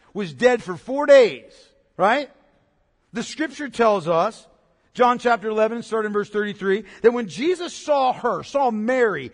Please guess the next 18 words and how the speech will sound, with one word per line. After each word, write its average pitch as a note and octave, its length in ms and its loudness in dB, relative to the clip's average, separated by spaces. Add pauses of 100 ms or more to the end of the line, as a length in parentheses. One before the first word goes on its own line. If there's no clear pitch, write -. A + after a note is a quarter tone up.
(140)
weeping, G#3 760 -8 (160)
and B3 140 -4
the B3+ 40 -4
Jews A#3+ 480 -8
who A#3 80 -4
had A3+ 160 -8
come C4+ 360 0 (160)
with D4+ 220 -4
her A3 140 0
also C#4 380 -2
weeping, A#3+ 500 -6 (120)
he E4 160 -2
was G3 220 -6
deeply C4+ 640 -6
moved G3 600 -6
in D#3+ 120 -6
his D3+ 140 -10
spirit B2+ 580 -14